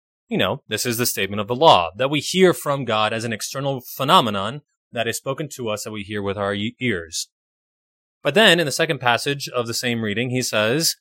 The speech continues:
"This command I enjoin on you today is not far from you. Rather, it is very near to you,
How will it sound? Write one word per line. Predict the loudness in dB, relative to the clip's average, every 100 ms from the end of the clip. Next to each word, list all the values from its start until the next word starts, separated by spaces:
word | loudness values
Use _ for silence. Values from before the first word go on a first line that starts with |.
| _ _ 2
"This | 4 4
command | 2 0 2 4
I | 4
enjoin | 2 2 2
on | 2
you | 0
today | 2 2 4 2
is | 0 2
not | 0 2
far | 4 4
from | 4 -2
you. | -4 -8 -6
Rather, | -2 2 2
it | 2
is | 0
very | 2 2
near | 2 2 4
to | 2 0 -4
you, | -4 -6